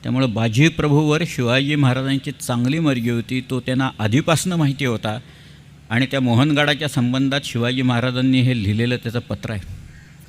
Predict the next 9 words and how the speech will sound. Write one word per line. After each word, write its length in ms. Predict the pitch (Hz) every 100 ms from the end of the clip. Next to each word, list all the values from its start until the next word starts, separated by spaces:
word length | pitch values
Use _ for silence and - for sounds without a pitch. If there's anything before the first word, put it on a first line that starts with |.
| - - - -
शिवाजी 360 | - 135 151 165
महाराजांच्या 520 | 156 160 160 160 165
दोन 320 | 139 117 156
याद्या 340 | 147 127 127 139
मिळाल्या 360 | 131 110 101 - - - - - - - - - - - - - - -
आमच्या 220 | 123 131 151
बावडा 300 | 127 131 160
दप्तरमध्ये 520 | 147 - 147 147 147
मिळाल्या. 320 | 135 107 104